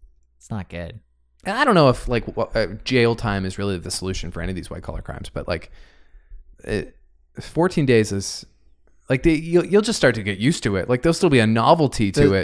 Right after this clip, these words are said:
Speaker 2: it.
Speaker 1: <laughs> the solution is, like, rather than your kid going to university, they send your <laughs> kid to, like, garbage man camp.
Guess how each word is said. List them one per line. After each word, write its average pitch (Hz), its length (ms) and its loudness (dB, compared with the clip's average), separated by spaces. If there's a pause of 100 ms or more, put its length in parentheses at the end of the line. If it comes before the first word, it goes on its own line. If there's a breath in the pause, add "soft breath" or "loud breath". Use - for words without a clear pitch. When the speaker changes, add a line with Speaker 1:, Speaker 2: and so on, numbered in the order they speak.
(200)
Speaker 2:
it. 165 100 4
Speaker 1:
<laughs> - 0 -
the 165 140 8
solution 147 580 2
is, 123 260 -2 (280 soft breath)
like, 123 180 -2
rather 123 360 2
than 123 180 0
your 113 160 -2
kid 110 280 -4
going 110 260 -4
to 110 60 -6
university, 110 720 -6
they 113 140 -4
send 113 260 -4
your 107 140 -4
<laughs> - 20 -8
kid - 460 -2
to, - 160 -2
like, 127 280 -2 (680 loud breath)
garbage 110 400 -4
man 113 300 -2
camp. 113 340 -4